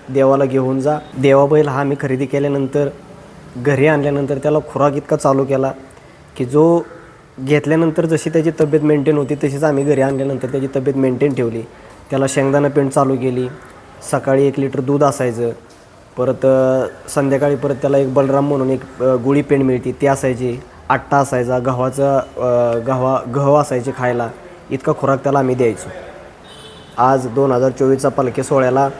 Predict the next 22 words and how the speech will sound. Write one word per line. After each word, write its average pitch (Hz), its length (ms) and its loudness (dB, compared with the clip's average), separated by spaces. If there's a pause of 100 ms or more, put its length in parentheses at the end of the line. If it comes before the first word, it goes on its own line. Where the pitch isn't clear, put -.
(440)
देवा 135 280 6
हा 131 160 0
आमचा 135 240 0
घरचा 135 340 0
बैल 147 280 4 (440)
हा 127 60 -2
पालखी 139 360 -2
सोहळ्याला 139 560 2 (680)
तिथं 135 240 0
गेल्यानंतर 139 500 2
आमच्या 135 280 0
कुटुंबाला, 139 600 2 (680)
गावाला, 131 500 4 (420)
सर्व 135 180 0
मित्रमंडळींना, 135 720 0
सर्व 135 240 -2
वारकऱ्यांना 135 640 2
आमच्या 135 300 -2
खूप 139 220 -6
आनंद 131 340 0
होत 127 240 0
आहे. 135 280 2